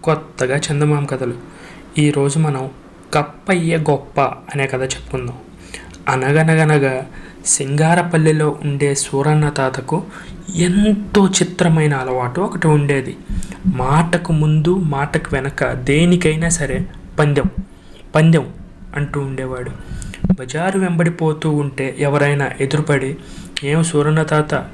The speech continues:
మబ్బులు పట్టాయి, వాన కురిసేట్టు ఉందే" అని అంటే వెంటనే సూరన్న, "పందెం, వాన కురవదు" అని ఖచ్చితంగా చెప్పేవాడు. ప్రతిదానికి ఇలా పందెం, పందెం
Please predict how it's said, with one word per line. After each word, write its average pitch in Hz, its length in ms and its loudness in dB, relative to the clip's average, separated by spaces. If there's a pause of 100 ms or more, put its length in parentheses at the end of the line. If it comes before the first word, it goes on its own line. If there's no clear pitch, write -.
(240)
మబ్బులు 135 320 2
పట్టాయి, 151 480 0 (300)
వాన 131 220 4
కురిసేట్టు 160 500 0
ఉందే" 151 440 0
అని 147 140 0
అంటే 135 400 -4 (460)
వెంటనే 147 400 4
సూరన్న, 147 460 0 (200)
"పందెం, 147 280 2 (340)
వాన 156 200 4
కురవదు" 147 500 0 (300)
అని 139 280 -2 (540)
ఖచ్చితంగా 170 680 0
చెప్పేవాడు. 147 640 0 (840)
ప్రతిదానికి 175 840 2
ఇలా 147 220 0 (340)
పందెం, 147 340 2 (500)
పందెం 147 320 4